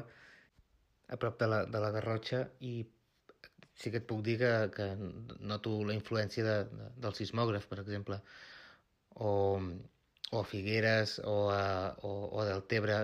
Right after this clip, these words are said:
zones en con-, en concret de, del territori on hi ha festivals que,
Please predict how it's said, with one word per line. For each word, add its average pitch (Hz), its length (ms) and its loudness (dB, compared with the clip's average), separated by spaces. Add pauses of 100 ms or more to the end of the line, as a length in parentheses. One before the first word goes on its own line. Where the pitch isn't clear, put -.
zones 107 420 0
en 113 120 -4
con-, 110 220 -2 (140)
en 117 160 -4
concret 110 360 0
de, 110 140 4 (180)
del 101 220 -4
territori 104 480 0 (720)
on 104 120 0
hi 104 80 2
ha 107 60 2 (100)
festivals 104 500 0
que, 110 120 2